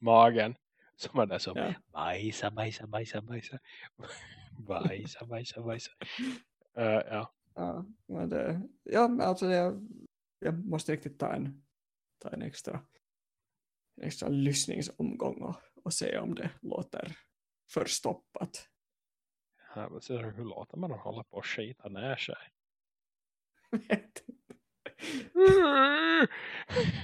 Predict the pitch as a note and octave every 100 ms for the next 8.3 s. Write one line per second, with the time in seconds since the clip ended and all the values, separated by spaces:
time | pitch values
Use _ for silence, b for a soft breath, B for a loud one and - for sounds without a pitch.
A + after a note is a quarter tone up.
0 | - - - - - - - _ - -
1 | _ _ _ _ - B B B - B3
2 | A3 F#2+ A2 - _ - B3+ E4+ - G3+
3 | A3 F3 E3+ D3+ D#3 D3+ - A2 B2 C3
4 | A#2+ G2+ F2 - - E3 D#3+ C#3 - F#3
5 | E3 D#3+ D3+ D#3 D#3 F3+ B3 - - C#3+
6 | C#3 - C#3 B2 C#3 - - B2+ - -
7 | - - F3+ - F3 - B - _ _
8 | - G#2 -